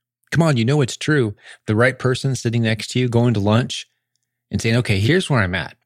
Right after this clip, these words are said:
Here's what I know is true. Here's what I'm unsure about. And I don't even know what questions to ask or where to start. You know, what do you think?" Like, "Oh yeah, I was there six months ago. I was there three years ago. And here's what I did.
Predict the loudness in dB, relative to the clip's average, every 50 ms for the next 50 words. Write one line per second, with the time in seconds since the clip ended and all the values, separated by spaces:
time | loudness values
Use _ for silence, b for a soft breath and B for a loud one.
0 | _ -8 -2 0 0 2 2 2 2 2 2 2 2 0 0 0 -2 -4 -10 _
1 | _ -8 -8 -8 -8 -8 -8 -8 -8 -8 -8 -12 _ _ _ _ _ _ _ _
2 | _ _ _ _ _ _ -2 0 0 0 0 0 0 2 2 2 0 -2 -2 -2
3 | -2 -2 -2 -4 -6 -10 -14 -14 -18 _ _ -2 0 2 2 2 2 2 2 0
4 | 0 0 -2 -2 -4 -8 -10 -6 -2 0 0 0 0 -2 -6 -8 -8 -8 -10 -12
5 | -12 -12 -12 -12 -12 -10 -6 -6 -4 -6 -4 0 0 2 2 2 0 -2 -4 -8
6 | -10 -10 -4 -2 0 0 0 -2 -4 -10 -20 _ _ _ _ _ _ _ _ _
7 | _ -10 -8 -6 -4 -2 0 2 2 2 2 2 0 0 -2 -4 -8 -12 -12 -14
8 | -18 -20 b b b b b b -4 -2 0 2 2 2 2 2 0 -2 -6 -6
9 | -6 -6 -2 0 0 0 0 0 -2 -2 -2 -2 -2 -4 -4 -4 -2 0 0 0
10 | 0 -2 -4 -4 -4 -2 0 0 0 0 0 0 -2 -2 -2 -2 0 0 2 0
11 | 0 0 -2 -2 -4 -4 -6 B B B B B B -2 0 2 2 2 0 0
12 | 0 0 0 0 -2 -4 -8 -12 -14